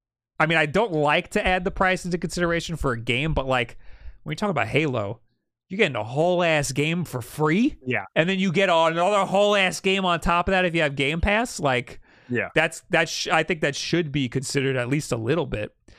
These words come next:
Speaker 1: And that's why Jeff Gerstmann is having an ex-, existential crisis, because every time he's reviewed a Halo game, he's it's been easy for him. And this one,
Speaker 2: Yeah.
Speaker 1: it's this weird sort of service-based thing.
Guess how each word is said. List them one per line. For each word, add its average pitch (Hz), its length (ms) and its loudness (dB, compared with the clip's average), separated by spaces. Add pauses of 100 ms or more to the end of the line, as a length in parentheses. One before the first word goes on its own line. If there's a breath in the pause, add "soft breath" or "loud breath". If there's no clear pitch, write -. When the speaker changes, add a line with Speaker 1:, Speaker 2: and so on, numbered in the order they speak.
(160 loud breath)
Speaker 1:
And 147 120 4
that's 170 180 2
why 165 240 2
Jeff 143 280 -2
Gerstmann 139 320 -2
is 120 140 -6
having 120 280 -2
an 113 80 0
ex-, 123 220 -4
existential 135 580 -4
crisis, 143 560 -2 (260 soft breath)
because 143 200 0
every 151 240 2
time 156 300 2
he's 135 100 -4
reviewed 135 320 0
a 123 80 0
Halo 139 300 0
game, 104 380 -8 (580 soft breath)
he's 131 280 -2 (340)
it's 151 220 2
been 139 200 0
easy 147 260 0
for 123 160 -8
him. 117 260 -8 (140)
And 139 160 0
this 160 160 0
one, 131 340 0
Speaker 2:
Yeah. 110 140 0
Speaker 1:
it's - 120 -4
this 131 220 -2
weird 147 600 0
sort 143 240 0
of 120 80 -6
service-based 139 800 -4
thing. 110 260 -8